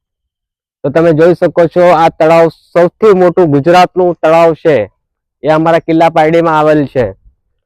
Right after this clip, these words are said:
ચાલો મિત્રો, તો આગળ જઈએ. આગળના હું દ્રશ્યો તમને બતાવું ગાર્ડનના. ખૂબ સુ-, સરસ વૃક્ષો વા-, રોપણ અહીંયા કરવામાં આવેલ છે.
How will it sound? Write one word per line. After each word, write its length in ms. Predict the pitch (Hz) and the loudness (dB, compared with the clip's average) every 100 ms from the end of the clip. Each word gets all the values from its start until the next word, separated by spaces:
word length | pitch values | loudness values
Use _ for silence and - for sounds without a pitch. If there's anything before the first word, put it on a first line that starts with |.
| _ - | _ -2
ચાલો 200 | 165 196 | 0 2
મિત્રો, 280 | 190 196 190 | 0 0 0
તો 100 | 175 | 2
આગળ 300 | 165 180 185 | 2 2 2
જઈએ. 380 | 180 185 190 190 180 _ _ | 2 2 2 2 -2 _ _
આગળના 420 | 143 151 180 185 | -4 0 0 0
હું 180 | 180 180 | 0 0
દ્રશ્યો 340 | 170 170 - 185 | 0 -2 -2 -4
તમને 220 | 185 185 | -2 -2
બતાવું 380 | 175 170 190 170 | -2 0 2 2
ગાર્ડનના. 540 | 165 165 180 180 185 190 _ _ _ _ _ | 2 2 0 0 -2 -4 _ _ _ _ _
ખૂબ 160 | 196 202 | -2 -2
સુ-, 340 | _ 170 180 147 | _ -4 -4 -2
સરસ 300 | 170 175 180 | -2 0 0
વૃક્ષો 360 | 160 170 - 196 185 | -2 -4 -2 0 2
વા-, 200 | 175 147 143 156 | 0 -2 -2 0
રોપણ 260 | 175 185 | 0 0
અહીંયા 220 | 180 180 | 0 0
કરવામાં 360 | 175 175 180 185 | 0 0 0 0
આવેલ 200 | 175 180 | 0 0
છે. 180 | 165 | 0